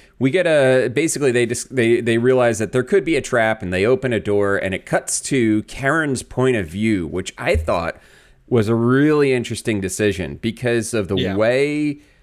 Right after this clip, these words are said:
Speaker 1: um, S D Perry writes it. It,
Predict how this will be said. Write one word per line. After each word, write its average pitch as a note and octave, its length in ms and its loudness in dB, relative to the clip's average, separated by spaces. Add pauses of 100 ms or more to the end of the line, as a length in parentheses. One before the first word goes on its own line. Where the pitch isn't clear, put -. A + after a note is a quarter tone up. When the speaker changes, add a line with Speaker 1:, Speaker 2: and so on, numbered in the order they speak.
(380)
Speaker 1:
um, G#2+ 420 0
S A#2+ 200 0
D A#2 160 -2
Perry A2+ 420 0
writes G2 640 -2
it. D#2 240 -10 (680)
It, A2+ 360 0